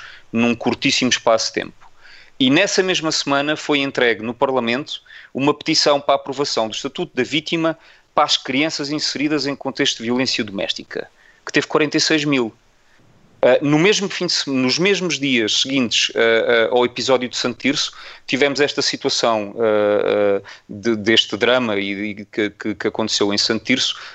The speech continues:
nas capas da grande maioria dos jornais diários em Portugal. Dois dias antes tinha morrido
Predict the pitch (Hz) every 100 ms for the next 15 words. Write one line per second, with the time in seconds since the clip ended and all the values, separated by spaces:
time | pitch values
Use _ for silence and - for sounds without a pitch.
0 | - 120 - 139 131 139 117 120 113 151
1 | 156 139 131 135 139 123 110 117 123 123
2 | 104 120 120 117 113 - - 95 - -
3 | - - - 139 139 151 127 143 - -
4 | 143 135 131 127 135